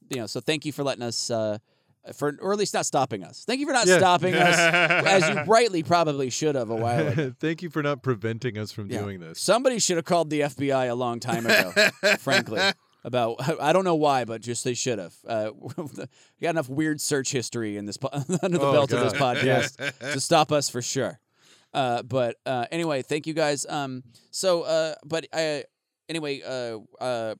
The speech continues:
Speaker 1: I don't know. Uh, Dan, you got any place you're gonna be, or, um
Speaker 2: Uh, when is this coming out?
Speaker 3: Fuck.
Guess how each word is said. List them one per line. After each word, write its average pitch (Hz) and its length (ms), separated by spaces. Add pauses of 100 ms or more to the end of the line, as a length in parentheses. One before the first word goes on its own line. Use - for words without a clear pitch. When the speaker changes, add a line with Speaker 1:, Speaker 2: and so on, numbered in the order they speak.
Speaker 1:
I 127 80
don't 127 100
know. 117 180
Uh, 123 140
Dan, 131 320
you 131 100
got 143 60
any 139 120
place 139 240
you're 143 60
gonna 131 160
be, 120 420
or, 80 320
um 92 280 (100)
Speaker 2:
Uh, 135 60
when 143 180
is 151 100
this 135 160
coming 123 320
out? 131 180 (220)
Speaker 3:
Fuck. - 300